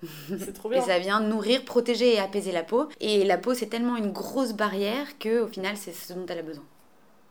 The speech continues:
Speaker 1: Plus sur la, le secteur du marketing, du coup, vu que c'est, vu que c'est ton métier,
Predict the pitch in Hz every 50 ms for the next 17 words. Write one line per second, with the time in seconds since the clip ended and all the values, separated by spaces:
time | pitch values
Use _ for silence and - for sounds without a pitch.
0 | _ _ _ _ - - 269 254 - - 247 240 226 196 190 185 190 185 165 160
1 | 202 208 202 - 247 226 - 233 226 220 208 208 220 208 208 - 247 226 226 -
2 | 277 294 302 277 240 - - 285 285 277 233 220 - - 208 202 196 190 190 190
3 | 185 180 170 - 190 190 - - - - - - 208 202 202 202 202 - 269